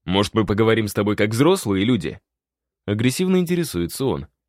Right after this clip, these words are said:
«Ты почему себя так ведёшь? Что за психи? Тебе что, шесть лет?» «Я нормально себя веду». Терпеливо отвечаю я. «Это ты сейчас разговариваешь со мной, как с ребёнком. Чего ты хочешь добиться от меня своими вопросами?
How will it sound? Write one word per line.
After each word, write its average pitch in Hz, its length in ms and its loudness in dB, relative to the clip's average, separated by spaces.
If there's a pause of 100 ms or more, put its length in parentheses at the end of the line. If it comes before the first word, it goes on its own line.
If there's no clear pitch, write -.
(180)
«Ты 92 100 0
почему 143 380 4
себя 95 220 0
так 85 180 -2
ведёшь? 110 420 0 (200)
Что - 220 0
за 135 120 2
психи? 87 500 -4 (260)
Тебе 98 180 0
что, 113 240 2
шесть 117 240 -2
лет?» 170 280 2 (800)
«Я 98 180 0
нормально 104 480 0
себя 76 300 -6
веду». 95 400 -6 (600)
Терпеливо 160 460 -2
отвечаю 104 480 -4
я. 82 240 -6 (640)
«Это 127 220 0
ты 165 140 -2
сейчас 92 320 -6
разговариваешь 104 640 0
со 87 100 -6
мной, 78 160 -6
как - 160 -10
с - 60 -8
ребёнком. 95 580 -6 (840)
Чего 190 220 -2
ты 175 120 -4
хочешь 131 300 -4
добиться 139 420 0
от 85 80 -8
меня 87 200 -4
своими 90 260 -2
вопросами? 104 640 -4